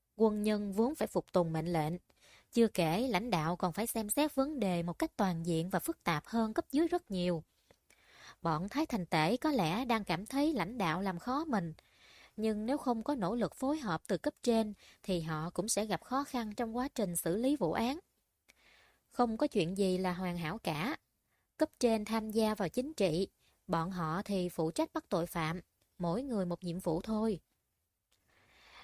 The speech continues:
Bây giờ chúng ta vẫn chưa xác định được hồ sơ và thông tin của nghi phạm. Việc lan truyền những video này ở quy mô lớn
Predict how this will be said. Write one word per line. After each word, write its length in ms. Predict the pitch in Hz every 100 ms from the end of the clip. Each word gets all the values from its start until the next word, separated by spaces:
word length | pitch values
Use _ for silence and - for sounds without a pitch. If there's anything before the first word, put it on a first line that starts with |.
| -
Bây 140 | 208
giờ 360 | 190 190 170 170
chúng 180 | 170 277
ta 200 | 269 226
vẫn 220 | 180 170
chưa 160 | 247 240
xác 240 | 208 311
định 220 | 208 170 180
được 240 | 160 156
hồ 220 | 202 175
sơ 300 | - 220 214
và 120 | 196
thông 220 | 165 220 214
tin 180 | 220
của 120 | 208 208
nghi 200 | 233 220
phạm. 320 | 185 156 185 - - _ _ - - -
Việc 220 | 170 -
lan 220 | 220 208
truyền 340 | - 180 165
những 200 | 165 165
video 460 | 247 233 226 214 214
này 260 | 190 165 160
ở 100 | 226
quy 180 | 233
mô 200 | 214 214
lớn 320 | 208 220 262